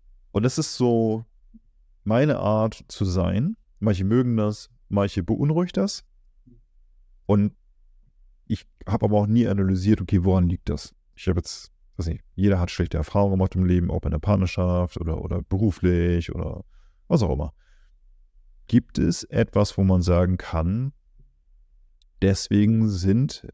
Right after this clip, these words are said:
Menschen eher super gelassen mit negativen Auswirkungen und manche sind so hysterisch? Klar, das Umfeld und die Eltern, das ist mir schon klar, aber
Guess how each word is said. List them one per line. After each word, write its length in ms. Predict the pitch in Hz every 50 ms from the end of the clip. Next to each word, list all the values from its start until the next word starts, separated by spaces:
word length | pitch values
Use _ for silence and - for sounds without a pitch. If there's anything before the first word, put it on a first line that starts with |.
| _ -
Menschen 680 | - 95 98 101 107 - - - 107 107 107 107 107 - -
eher 520 | - 95 95 90 87 85 85 85 85 82 - _ _ _ - - - _ _ -
super 500 | - 85 80 87 92 107 110 - 143 143
gelassen 560 | 143 143 139 143 147 143 - - 156 180 208 _ _ _ _ _ _ - - - - - _ - _ -
mit 340 | 120 127 _ - - - _ _ _ _ _ - - - - _ _ _ _ _ _ _ _ _ _ _ _ _ - _ -
negativen 640 | - 104 113 113 120 117 - 113 110 117 113 117
Auswirkungen 760 | - - 110 113 - 120 120 110 - 123 127 135 139 143 147 _ _ - - _ _ - - _ _ _
und 140 | - 104 104 107
manche 280 | 107 107 - - 104
sind 140 | 98 101 98
so 240 | - - 101 98 - _ _ _
hysterisch? 720 | - 110 - - - - 120 117 95 85 80 76 - - - -
Klar, 420 | - - 80 82 90 107 123 123 - -
das 160 | - 87 -
Umfeld 500 | - - 101 101 101 - - 101 98 98
und 120 | 95 92 87
die 100 | 95 80
Eltern, 340 | 78 90 92 82 - 78 78
das 100 | 80 80
ist 120 | 82 80
mir 80 | 90 85
schon 140 | 78 82 78
klar, 300 | - - 80 78 71 -
aber 280 | 82 80 80 80 78